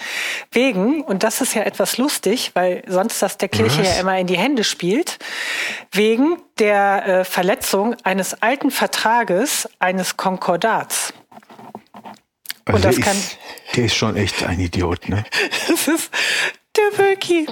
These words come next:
Speaker 1: Ja, wobei der Wölki, das Erstaunliche beim Wölki ist ja einfach, wie, also, dass der sich da die ganze Zeit hält, der scheint einen Haufen Feinde zu haben, von einem Fettnäpfchen ins nächste zu marschieren.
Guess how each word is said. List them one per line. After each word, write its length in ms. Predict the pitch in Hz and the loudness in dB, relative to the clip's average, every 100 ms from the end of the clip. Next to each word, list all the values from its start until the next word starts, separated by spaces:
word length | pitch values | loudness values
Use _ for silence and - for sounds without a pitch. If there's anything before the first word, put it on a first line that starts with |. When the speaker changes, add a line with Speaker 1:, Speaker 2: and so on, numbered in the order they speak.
| - - - - - - 494 - - - - 339 | -10 -14 -6 -2 0 -2 -2 -2 -2 -2 -2 0
Speaker 1:
Ja, 380 | 226 240 359 269 | 2 4 4 2
wobei 220 | 240 262 | 4 4
der 180 | 277 233 | 4 2
Wölki, 420 | 269 339 277 320 | 0 2 0 2
das 180 | 233 226 | 0 0
Erstaunliche 520 | 233 - 247 311 277 | 0 2 2 2 0
beim 200 | 254 233 | 2 2
Wölki 320 | 214 311 - 254 | 2 0 0 0
ist 160 | 240 | 2
ja 100 | 247 240 | 2 2
einfach, 500 | 240 247 240 - - _ | 2 0 -2 -6 -10 _
wie, 140 | 247 - _ - 240 202 - - - - - - _ _ _ - | -6 -6 _ -2 -2 -2 -10 -8 -8 -10 -14 -18 _ _ _ -4
also, 320 | 214 240 208 | 2 2 2
dass 340 | 208 220 - | 2 0 2
der 160 | 208 240 | 0 2
sich 160 | 254 | 0
da 160 | - 220 | 2 0
die 80 | 220 | 2
ganze 320 | 208 214 - | 0 0 -2
Zeit 260 | 214 214 - | -2 0 0
hält, 440 | 180 269 - - | 2 2 -2 -2
der 100 | 214 | 0
scheint 240 | - 214 226 | 2 2 2
einen 140 | 208 | 2
Haufen 240 | 208 233 | 2 0
Feinde 380 | 220 - 285 294 | 0 0 0 0
zu 180 | - 196 | 0 0
haben, 260 | 185 185 285 | 2 2 0
von 220 | - 208 | 0 0
einem 180 | 202 226 | -2 -2
Fettnäpfchen 600 | - 247 233 220 - 214 | -4 -2 -2 -2 -2 -2
ins 200 | 196 - | -2 -2
nächste 360 | 180 180 - | -2 -2 -4
zu 120 | - 226 | -4 0
marschieren. 480 | 220 - 262 277 | 0 0 0 0